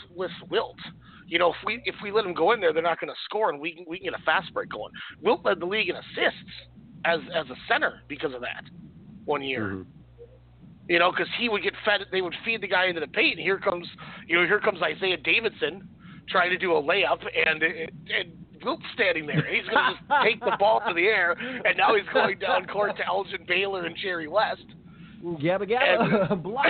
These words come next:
Speaker 1: <laughs> yeah, you know what I mean? So that's, that's just kinda what I mean by that.
Speaker 2: That's funny.
Speaker 1: Is,
Speaker 2: That
Speaker 1: you know, if you, if you plan for it and you know your guys can do that, you know,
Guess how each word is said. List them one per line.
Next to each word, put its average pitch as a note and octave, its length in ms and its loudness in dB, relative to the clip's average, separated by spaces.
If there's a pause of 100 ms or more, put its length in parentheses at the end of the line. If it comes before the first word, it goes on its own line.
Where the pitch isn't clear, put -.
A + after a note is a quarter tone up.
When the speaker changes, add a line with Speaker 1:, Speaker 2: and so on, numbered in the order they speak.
(120)
Speaker 1:
<laughs> - 180 2
yeah, E3+ 220 4
you D4+ 160 2
know B3 60 6
what A3+ 80 4
I F#3+ 80 2
mean? A#3+ 340 -8
So F3 160 -4 (240)
that's, - 180 2 (140)
that's A#3 160 0
just A3 160 -10
kinda F#3+ 220 2
what D#3+ 100 0
I C#3+ 80 -4
mean C#3+ 180 -8
by B2 160 -4
that. G2+ 300 -8 (1080)
Speaker 2:
That's A#2+ 200 -2 (100)
funny. F#2 280 -4
Speaker 1:
Is, E3+ 240 -2
Speaker 2:
That B2 280 2
Speaker 1:
you F#3 120 4
know, F3 100 4
if E3 140 2
you, B3 100 -2 (100)
if F#3+ 200 -4
you G#3 120 -2 (120)
plan A#3+ 300 0 (120)
for E3 220 2
it D#3+ 140 -2
and D#3 100 -10
you D3+ 100 -12
know E3 300 -4
your D#3 160 -10
guys C#3+ 300 -2 (120)
can C3 260 -10
do F3 220 -6
that, G2 280 4 (680)
you - 100 0
know, - 160 2